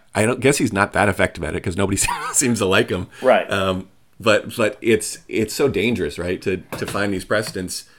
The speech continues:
Speaker 1: And, you know, what, what happens is that the people who wanna believe it are gonna, are gonna believe it, and they're not gonna check the, <laughs> they're not gonna check the history. They're not
Speaker 2: Right.
Speaker 1: gonna li-, listen to your lecture to find, uh, find out what really happened.
Speaker 2: Right.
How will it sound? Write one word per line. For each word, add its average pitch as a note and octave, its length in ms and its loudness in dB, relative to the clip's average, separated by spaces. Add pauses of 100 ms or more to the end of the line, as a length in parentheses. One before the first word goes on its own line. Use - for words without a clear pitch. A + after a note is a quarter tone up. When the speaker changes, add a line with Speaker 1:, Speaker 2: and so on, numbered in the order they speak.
(140)
Speaker 1:
And, C3 340 -2 (120)
you C#3 100 -2
know, A#2+ 100 -2
what, B2+ 240 -2
what A2+ 140 -4
happens G#2+ 340 -2
is F2 60 -12
that F#2+ 160 -4
the G2 60 -12
people A2+ 280 -4
who G2+ 60 -2
wanna F#2 180 -6
believe A2+ 280 -4
it F#2 80 -4
are F#2+ 60 -4
gonna, F2+ 320 -8 (220)
are G2 100 0
gonna F#2 160 0
believe G2+ 260 0
it, - 160 0
and F#2 140 -6
they're F2+ 80 -4
not F#2 140 -2
gonna F#2 140 -6
check - 300 -4
the, E2+ 260 -6 (120)
<laughs> - 140 -10
they're D3+ 80 4
not C3+ 120 2
gonna A2 120 4
check - 200 2
the E2 80 -2
history. G#2 400 0 (260)
They're A#2+ 100 2
not C#3+ 60 8
Speaker 2:
Right. - 120 6
Speaker 1:
gonna A2+ 60 2
li-, A2 100 0 (120)
listen A#2+ 220 2
to A2 60 4
your G2 120 6
lecture A2 320 4
to F2+ 100 0
find, F#2+ 300 -2
uh, E2 200 -6
find F#2+ 200 -2
out F2 80 -2
what D2+ 140 -6
really F2+ 180 -2
happened. G2 420 -4
Speaker 2:
Right. F2+ 200 -8